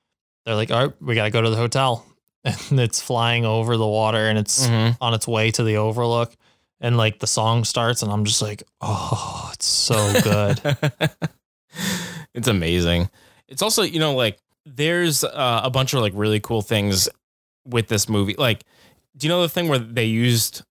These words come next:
Speaker 2: um, one of the cuts of Blade Runner uses footage from The Shining, from the drone footage in the beginning?
Speaker 1: Oh, really?
Speaker 2: Yeah. So, like, um, there is, I can't remember if it was the theatrical version of Blade Runner. I think it was,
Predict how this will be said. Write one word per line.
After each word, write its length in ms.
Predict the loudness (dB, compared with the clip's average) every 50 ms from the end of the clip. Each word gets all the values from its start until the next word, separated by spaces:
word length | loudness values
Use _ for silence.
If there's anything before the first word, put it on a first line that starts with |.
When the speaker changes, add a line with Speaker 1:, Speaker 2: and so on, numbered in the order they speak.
| _ _ -6
Speaker 2:
um, 500 | -2 0 0 0 0 0 -2 -4 -6 -8 _ _ _ _ _ _ _ -8
one 200 | -4 0 0 0
of 60 | 0
the 80 | 0
cuts 300 | -2 -2 -2 -2 0 0
of 120 | -2 -2 0
Blade 220 | 0 0 0 0
Runner 400 | 0 0 0 2 2 2 0 0 0
uses 280 | 0 0 2 2 2 0
footage 320 | 0 0 0 0 0 0 0
from 100 | 0 0
The 80 | 0
Shining, 520 | 0 0 0 0 2 2 2 2 2 2 0 -2 _ _ _ _ _ _ _ _
from 140 | -4 -2 0
the 80 | 0 0
drone 300 | 0 0 0 0 0 0
footage 320 | 0 0 0 0 0 0 0
in 100 | 0 2
the 60 | 0
beginning? 500 | 0 0 0 2 2 2 2 2 0 -2 -4 _ _ _ _ _ _ _ _ _ _ _ _ _ _ _
Speaker 1:
Oh, 120 | -4 -2 -2
really? 480 | 0 0 0 0 0 2 0 0 -2 -6 _ _ _ -20 -20 -20 -20 _
Speaker 2:
Yeah. 300 | _ -4 -2 0 0 0
So, 240 | 0 0 0 0 2
like, 320 | 2 2 0 0 -4 -8 -16 -20 -20 -20 _ _ _ _ -20 -20 -20 -20 -12 -6
um, 440 | -2 0 0 0 0 0 -2 -4 -8 _ _ _ _ _ -20
there 520 | -14 -6 -2 0 0 2 2 2 0 0 -2 -2
is, 640 | 0 0 2 2 2 2 2 2 0 0 -2 -2 -6 _ -6
I 80 | -6 -6
can't 240 | -2 -2 0 0 2
remember 180 | 2 0 0
if 100 | -2 -2
it 100 | -2 -2
was 200 | 0 0 0 0
the 100 | 0 0 -2
theatrical 640 | -2 -2 0 0 0 0 0 -2 -2 -2 -2 0
version 360 | 0 2 2 2 0 0 -2
of 100 | -2 -2
Blade 160 | -2 0 0
Runner. 180 | 0 0 0 0
I 140 | 0 -2 -2
think 200 | -2 -2 -2 0
it 120 | -2 -2 -2
was, 640 | -2 -2 0 2 2 0 0 0 0 -2 -2 -2